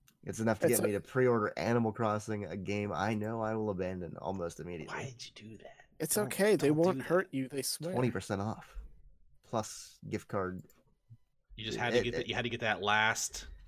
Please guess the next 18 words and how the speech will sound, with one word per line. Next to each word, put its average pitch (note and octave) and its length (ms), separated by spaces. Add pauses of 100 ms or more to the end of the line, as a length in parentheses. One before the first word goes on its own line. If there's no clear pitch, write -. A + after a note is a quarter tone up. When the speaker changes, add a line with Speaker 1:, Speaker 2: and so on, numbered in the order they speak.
(140)
Speaker 3:
Gamers G#2+ 340
Club. G#2+ 380 (1300)
Speaker 1:
I, A#2+ 340
I A2+ 240 (160)
genuinely A2 640
did F#2 220
a F2+ 100
last F2 360
sweep F2 340
of D#2 200
pre-orders E2+ 520
that F2 140
are E2+ 40
coming D2+ 240
out. B1 240 (800)
So - 280
I'm, F#2 340
uh, D#2 260